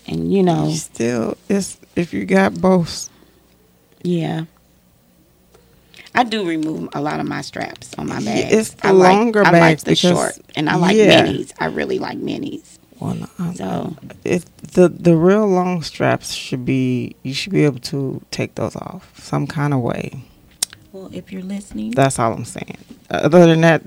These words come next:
Speaker 2: the, the bag is fine.
Speaker 1: Yeah. And I like the ones that are, um, is it called East Pack? Or something like that. It's kinda like a fabric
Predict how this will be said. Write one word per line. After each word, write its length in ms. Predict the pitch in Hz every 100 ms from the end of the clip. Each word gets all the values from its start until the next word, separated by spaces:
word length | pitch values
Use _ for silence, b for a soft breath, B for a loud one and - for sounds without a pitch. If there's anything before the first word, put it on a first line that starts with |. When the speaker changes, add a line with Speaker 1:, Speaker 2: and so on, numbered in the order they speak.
| 120
Speaker 2:
the, 100 | 135
the 140 | 120
bag 220 | - 113
is 100 | 117
fine. 320 | - - 127 120 _ _ _ _ _ - _ _
Speaker 1:
Yeah. 340 | - 175 - 269 - _ _ _
And 140 | 175 214
I 60 |
like 280 | 233 190 190
the 80 | 175
ones 360 | 175 180 175 185
that 200 | 185 185
are, 240 | 185 - -
um, 360 | 185 175 165 - - - _ _ _ _ _ _ -
is 140 | 170
it 80 | -
called 200 | - -
East 260 | 226 277 -
Pack? 420 | 294 294 294 - _ _ _ _ _ _ _ _ _ _ _ - _ _ -
Or 20 |
something 220 | - 277
like 220 | 240 240 -
that. 240 | 240 226 b b b b -
It's 140 | 214
kinda 220 | 262 233
like 220 | 196 185 -
a 80 |
fabric 720 | - 202 202 208 208 - -